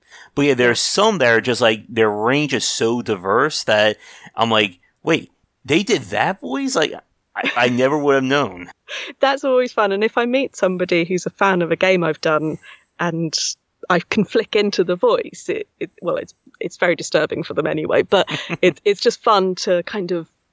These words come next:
Speaker 2: blow people's minds about how little the way you look and appear is connected to how your voice sounds. 'Cause I think there's a lot of, a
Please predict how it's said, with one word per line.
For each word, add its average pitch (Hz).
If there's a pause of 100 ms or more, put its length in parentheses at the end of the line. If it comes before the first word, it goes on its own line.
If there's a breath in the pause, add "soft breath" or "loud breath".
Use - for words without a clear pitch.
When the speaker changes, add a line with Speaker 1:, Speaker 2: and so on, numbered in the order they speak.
Speaker 2:
blow 240
people's 208
minds 190
about 175
how 202
little 175 (440 loud breath)
the 180
way 190
you 180
look - (220)
and 170
appear 170 (100)
is 175
connected -
to 180
how 165
your 160
voice 262
sounds. -
'Cause 165
I -
think 190
there's -
a 180
lot 185
of, 170
a -